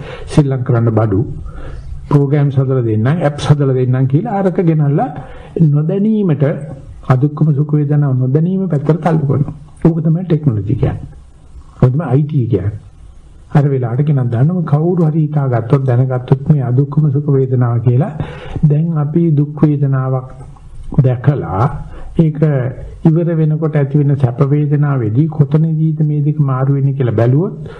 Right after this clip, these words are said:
සැප වේදනාවක් ඉඳලා දුක් වේදනාවට මාරු වෙන තැන බැලුවොත්, අතරමැද විශාල කොටසක් තියෙනවා අන්එක්ස්ප්ලේන්. විස්තර කරන්න බැහැ. මේක තමයි අදුක්කම සුඛ වේදනාව කියන්නේ. මේක දන්නවනම්, මේක දන්නවනම් manussත්ව ප්‍රතිලාභයේම ලාභයක්.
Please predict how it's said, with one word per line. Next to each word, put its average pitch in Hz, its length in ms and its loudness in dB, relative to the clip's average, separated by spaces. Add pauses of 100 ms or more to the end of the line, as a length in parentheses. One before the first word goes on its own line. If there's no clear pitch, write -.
(220)
සැප 139 280 0
වේදනාවක් 147 560 0
ඉඳලා 147 200 2
දුක් 127 260 0
වේදනාවට 143 380 2
මාරු 120 300 2
වෙන 135 140 2
තැන 139 160 0
බැලුවොත්, 139 320 0
අතරමැද 185 480 2
විශාල 208 440 0
කොටසක් 151 380 0
තියෙනවා 165 320 0
අන්එක්ස්ප්ලේන්. 156 640 -2 (240)
විස්තර 156 320 4
කරන්න 131 300 2
බැහැ. 147 360 -6 (760)
මේක 160 300 4
තමයි 139 300 0
අදුක්කම 135 460 2
සුඛ 120 200 0
වේදනාව 113 420 2
කියන්නේ. 139 320 -2 (680)
මේක 170 280 2
දන්නවනම්, 135 800 0 (1600)
මේක 139 240 4
දන්නවනම් 156 720 0
manussත්ව 156 600 0
ප්‍රතිලාභයේම 156 720 2
ලාභයක්. - 420 -4